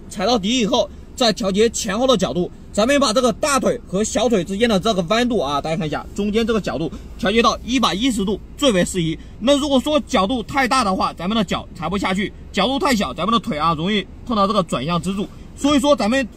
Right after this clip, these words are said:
前后调节到这个大腿和小腿之间的角度一百一十度最好的。那么最后呢，咱们再去调节这个靠背的角度，一样是调节到咱们的啊大腿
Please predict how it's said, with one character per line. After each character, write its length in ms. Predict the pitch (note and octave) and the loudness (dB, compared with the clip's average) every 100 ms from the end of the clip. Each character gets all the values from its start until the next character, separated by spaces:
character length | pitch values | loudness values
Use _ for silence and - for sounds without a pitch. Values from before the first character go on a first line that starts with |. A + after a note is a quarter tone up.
| - | -10
前 260 | - F#3 | -2 0
后 220 | B3 B3 - | 2 0 -2
调 100 | - | -4
节 140 | G3+ A3 | -2 2
到 100 | G3 | 0
这 120 | G3+ | 2
个 100 | F#3+ | 0
大 220 | - A3 | 0 0
腿 120 | E3+ | -2
和 200 | B2 E3 | -4 -6
小 200 | E3+ F3 | -2 -2
腿 120 | F#3+ | -2
之 120 | D3+ F3+ | -2 -2
间 140 | G#3 | 0
的 60 | F#3+ | 0
角 160 | A#2+ | -2
度 120 | D#3+ - | -4 -4
一 140 | G#3+ | -2
百 120 | G3+ E3 | 0 0
一 120 | G#3+ | 0
十 100 | F3 | 0
度 160 | F#3+ - - | -2 -4 -4
最 160 | B3+ G3+ | 0 0
好 160 | B2+ | 0
的。 160 | G3+ - - - - - - | -6 -10 -12 -18 -18 -18 -2
那 100 | B3 | 2
么 100 | C#4 | 2
最 200 | - C#4+ | 2 0
后 160 | C#4 B3 | 2 4
呢， 120 | A3 | 2
咱 140 | G3+ F3+ | 0 -4
们 80 | |
再 140 | A3 A3+ | 0 0
去 140 | A3 | 0
调 200 | F3+ F#3+ | -2 -2
节 200 | F#3+ G3 | 0 0
这 80 | G3+ | 2
个 100 | G3 F3+ | 0 -2
靠 260 | - C4 | -2 -2
背 100 | G#3+ | 2
的 120 | C4 | 2
角 160 | F3+ B2 | 0 -6
度， 120 | D#3+ - - - | -8 -12 -18 -10
一 140 | E3 | -2
样 140 | B3+ D4 | 0 0
是 160 | C#4 | -2
调 200 | A3+ G#3 | -4 -4
节 120 | G#3 A3+ | -2 0
到 160 | G3 | -2
咱 160 | D3+ F3 | -4 -4
们 80 | G#3+ | -2
的 80 | G3+ | -2
啊 280 | D#3+ D#3+ - - - - - | -4 -8 -10 -16 -20 -20 -10
大 200 | - C4+ | 0 0
腿 240 | A3 F3+ | 0 -2